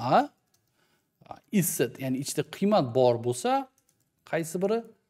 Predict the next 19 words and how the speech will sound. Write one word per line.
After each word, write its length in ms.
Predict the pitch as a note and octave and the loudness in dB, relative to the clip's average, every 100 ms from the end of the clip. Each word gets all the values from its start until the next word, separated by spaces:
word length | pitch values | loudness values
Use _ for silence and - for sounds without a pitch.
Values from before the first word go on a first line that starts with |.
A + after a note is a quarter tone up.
| _ _ - | _ _ -10
a, 140 | B2 B2 | -6 -6
misol 180 | C#3 A3 G3 | -2 -2 -2
uchun 180 | A3+ G3 | -6 -4
keling, 240 | E3+ F3+ F3+ - - C3 | -2 -2 -4 -12 -8 -6
departmenti 640 | - D#3 - B2+ A2+ A2+ A2 | 2 2 2 -2 -4 -8 -12
bo'lsin. 280 | - - _ _ _ _ _ _ _ _ _ _ _ _ _ | -14 -18 _ _ _ _ _ _ _ _ _ _ _ _ _
Shundagina 540 | - G3 D3 B2 F3 B3 D#3 | -2 0 2 0 -2 -4 -2
mana 140 | C3+ | -2
bu 60 | C3 - | -2 -2
printerimiz 540 | D#3 D#3+ C#3 A#2+ B2+ C#3 | 0 0 -2 -4 -6 -8
ishlasin 320 | - A#2 - B2+ | -10 -12 -14 -18
deymiz. 220 | A2 - - _ _ _ _ _ _ _ _ _ _ _ _ _ _ _ _ _ _ _ | -20 -20 -20 _ _ _ _ _ _ _ _ _ _ _ _ _ _ _ _ _ _ _
Tushundim? 300 | D3+ G3 A#3+ _ _ _ _ _ _ _ _ _ _ _ _ _ C#3 | -4 -4 -8 _ _ _ _ _ _ _ _ _ _ _ _ _ -6
Mana 120 | B2+ | -4
hozir 180 | C3 A#2 B2 | -4 -6 -8
ishlayapti. 540 | D#3+ B2 A#2+ - A#3+ A#3+ _ _ _ | -4 -4 -4 -6 -6 -6 _ _ _
No, 80 | D#3 C#3 | 0 0
orqaga 240 | C#3 D3+ C3+ C3 | 0 0 0 -2
qaytamizda, 500 | C3+ C3 B2 B2+ | -2 -2 -2 -2